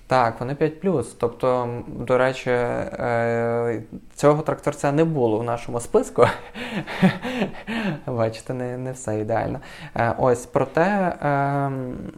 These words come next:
він його дуже полюбив, тому що йому стало дуже цікаво досліджувати його.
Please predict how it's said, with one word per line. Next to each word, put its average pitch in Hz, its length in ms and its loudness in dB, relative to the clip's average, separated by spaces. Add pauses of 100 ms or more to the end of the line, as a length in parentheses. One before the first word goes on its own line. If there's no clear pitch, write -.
(260)
він 139 300 0
його 175 140 4
дуже 165 220 2
полюбив, 160 420 4
тому 147 160 2
що 160 140 -2
йому 143 240 0
стало 147 340 0
дуже 135 280 2
цікаво 120 760 0
досліджувати 147 880 0
його. 233 320 -4